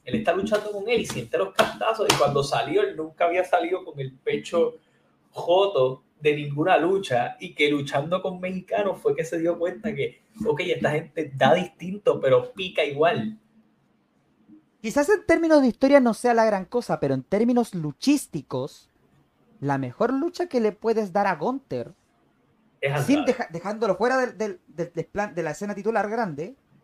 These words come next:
Speaker 2: es Andrade.
Speaker 1: Es cierto.
Speaker 2: Por eso, el hecho de que, de que, de que le llegara la marca roja me generó esta expectativa de decir, "Puede ser este, este pareo", tomando en cuenta que ya Brock Lesnar,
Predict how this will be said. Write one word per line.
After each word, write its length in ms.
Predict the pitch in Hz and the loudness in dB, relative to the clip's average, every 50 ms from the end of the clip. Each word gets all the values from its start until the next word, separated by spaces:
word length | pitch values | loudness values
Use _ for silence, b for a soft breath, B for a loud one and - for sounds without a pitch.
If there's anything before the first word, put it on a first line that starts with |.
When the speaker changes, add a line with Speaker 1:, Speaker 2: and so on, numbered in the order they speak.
| _ _ _ _ | _ _ _ _
Speaker 2:
es 120 | - 170 - | -8 -8 -6
Andrade. 420 | 151 127 117 131 - - - - - _ _ _ _ _ _ _ _ _ _ _ _ _ _ _ _ _ _ _ | -6 -6 -4 -2 -2 -2 -4 -6 -10 _ _ _ _ _ _ _ _ _ _ _ _ _ _ _ _ _ _ _
Speaker 1:
Es 120 | - 254 - | -4 -2 0
cierto. 160 | - 220 - | 2 2 4
Speaker 2:
Por 80 | 143 147 | 4 4
eso, 220 | 208 - 262 - | 4 4 2 2
el 140 | 165 160 147 | 2 2 0
hecho 220 | 185 - - 311 | 0 0 2 2
de 100 | 302 285 | 2 2
que, 200 | 294 226 - - _ | 2 0 0 -2 _
de 180 | 160 170 175 | -2 0 0
que, 160 | 175 175 - _ | 0 -2 -6 _
de 220 | - 147 151 165 151 | -8 -4 -4 -4 -2
que 100 | 156 160 | -2 0
le 300 | 156 156 156 151 147 143 143 - 131 127 | 0 2 2 2 0 0 -2 -4 -6 -6
llegara 260 | 135 139 151 - 247 | -4 0 2 4 4
la 120 | 254 226 | 6 6
marca 300 | 196 208 220 - 226 208 | 6 4 4 4 2 4
roja 500 | 190 214 226 208 - 156 139 135 151 - _ _ _ _ _ _ _ _ _ - | 6 6 4 4 2 0 -6 -6 -6 -10 _ _ _ _ _ _ _ _ _ -10
me 100 | 143 147 | -10 -6
generó 280 | - 170 156 147 156 | -4 -2 -2 0 0
esta 120 | 202 - 269 | 0 2 0
expectativa 500 | 254 - 233 - - 170 180 208 247 247 | 0 0 -2 -4 -4 -4 -2 0 0 2
de 60 | 233 | 2
decir, 300 | 208 - - 247 269 - _ _ _ _ _ _ _ _ _ _ _ _ _ | 0 -2 -6 -8 -10 -12 _ _ _ _ _ _ _ _ _ _ _ _ _
"Puede 400 | - 170 262 339 415 392 302 220 | 8 10 10 12 10 8 6 2
ser 200 | - - 202 185 | 2 2 2 2
este, 300 | 180 - - 185 - 175 | 2 2 0 -2 0 -2
este 180 | 175 - 180 | 0 2 2
pareo", 480 | - 165 151 147 151 143 127 107 104 - _ _ _ _ _ _ _ _ _ _ _ _ _ | 2 4 4 2 2 2 0 -2 -6 -12 _ _ _ _ _ _ _ _ _ _ _ _ _
tomando 280 | - 160 180 196 202 196 | -2 0 2 2 2 0
en 60 | 190 | 2
cuenta 280 | - 196 202 - 202 - | 4 4 4 4 2 0
que 140 | - 165 | 0 0
ya 160 | 160 175 196 208 | 4 6 6 8
Brock 220 | 196 190 175 151 | 8 6 6 6
Lesnar, 560 | 160 185 247 240 - 170 147 135 135 185 214 | 6 2 2 2 0 -4 -6 -4 -6 -6 -8